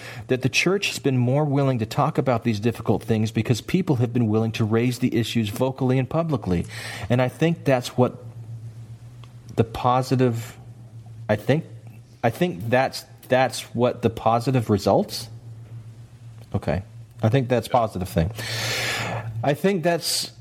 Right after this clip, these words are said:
I think that when we suppress, it feels like what you're saying is you c-, you can have doubts and fears and questions, but don't be public about that.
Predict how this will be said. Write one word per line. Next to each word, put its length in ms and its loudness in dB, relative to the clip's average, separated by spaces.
I 80 4
think 160 2
that 60 4
when 160 4
we 60 4
suppress, 840 0
it 120 4
feels 440 0
like 300 2
what 200 0
you're 100 4
saying 420 2
is 160 0
you 60 2
c-, 140 -6
you 120 4
can 120 0
have 220 0
doubts 320 0
and 100 -10
fears 440 2
and 120 2
questions, 440 0
but 200 2
don't 240 0
be 120 2
public 420 0
about 340 2
that. 320 0